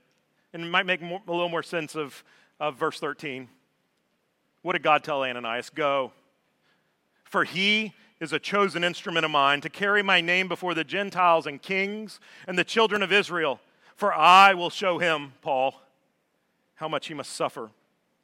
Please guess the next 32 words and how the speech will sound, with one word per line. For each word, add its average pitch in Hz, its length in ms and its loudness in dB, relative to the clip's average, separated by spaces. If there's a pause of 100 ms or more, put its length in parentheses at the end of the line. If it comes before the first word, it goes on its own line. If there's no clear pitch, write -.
(280)
for 135 100 -18
the 120 80 -18
sake 135 240 -10
of 117 80 -20
my 110 140 -14
name." 104 280 -20 (2250)
Do - 60 -18
you 156 40 -12
get 151 140 -10
the - 60 -20
picture? 135 400 -14 (1400)
And 160 120 -12
Paul, 160 460 0 (640)
how 185 120 -4
does 151 120 -6
he 156 100 -8
look 143 180 -6
at 131 160 -4
it? 139 100 -10 (880)
He 208 140 -6
looks 202 360 0
at 185 140 -4
his 156 140 -10
suffering 190 460 -2
that 170 100 -4
has 139 80 -14
come 196 180 -8
upon 180 320 -2
him 185 140 -6
in 165 80 -6
his 135 140 -8
life 160 520 0